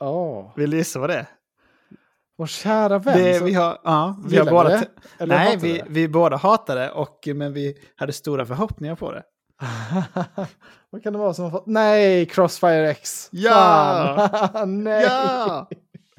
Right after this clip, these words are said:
Speaker 1: Det var bara det näst sämsta i år då. Det kunde vara allt ännu sämre.
Speaker 2: Mm, mm. Alltså
Speaker 1: Ja.
Speaker 2: det, det har trettioåtta metascore
Speaker 1: Åh.
Speaker 2: och det är långt ifrån ettan som har
Speaker 1: Åh.
Speaker 2: trettio.
Speaker 1: Ja,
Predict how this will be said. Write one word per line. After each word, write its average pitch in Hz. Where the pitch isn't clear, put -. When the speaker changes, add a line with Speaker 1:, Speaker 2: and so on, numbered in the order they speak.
Speaker 1:
Det 151
var 170
bara 180
det 143
näst 240
sämsta 220
i 190
år 156
då. 143
Det 120
kunde 170
vara 190
allt 196
ännu 190
sämre. 156
Speaker 2:
Mm, 110
mm. 135
Alltså 135
Speaker 1:
Ja. 147
Speaker 2:
det, 127
det 127
har 131
trettioåtta 139
metascore 127
Speaker 1:
Åh. 143
Speaker 2:
och 123
det 127
är 127
långt 156
ifrån 180
ettan 180
som 151
har 143
Speaker 1:
Åh. -
Speaker 2:
trettio. -
Speaker 1:
Ja, 120